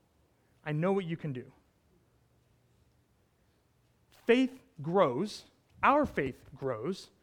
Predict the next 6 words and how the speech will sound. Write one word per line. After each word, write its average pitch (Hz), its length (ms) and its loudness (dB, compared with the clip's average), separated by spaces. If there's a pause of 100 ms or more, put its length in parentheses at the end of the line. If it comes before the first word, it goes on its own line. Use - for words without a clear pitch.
(300)
when 170 220 0
we 220 200 2
can 208 220 -2
see 226 680 -4 (500)
what 170 320 0
God 147 400 0